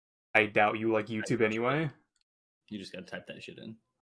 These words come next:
Speaker 1: Just type it in,
Speaker 2: <laughs>
Speaker 1: just search Y the Tuck, you'll find me.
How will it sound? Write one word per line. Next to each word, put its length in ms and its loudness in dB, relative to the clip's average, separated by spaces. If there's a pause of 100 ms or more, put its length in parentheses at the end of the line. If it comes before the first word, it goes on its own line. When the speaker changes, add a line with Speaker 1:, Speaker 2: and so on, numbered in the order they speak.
(580)
Speaker 1:
Just 220 -6
type 240 6
it 80 2
in, 140 2
Speaker 2:
<laughs> 0 -
Speaker 1:
just 180 0
search 220 4
Y 160 10
the 60 4
Tuck, 280 2
you'll 100 2
find 300 0
me. 220 0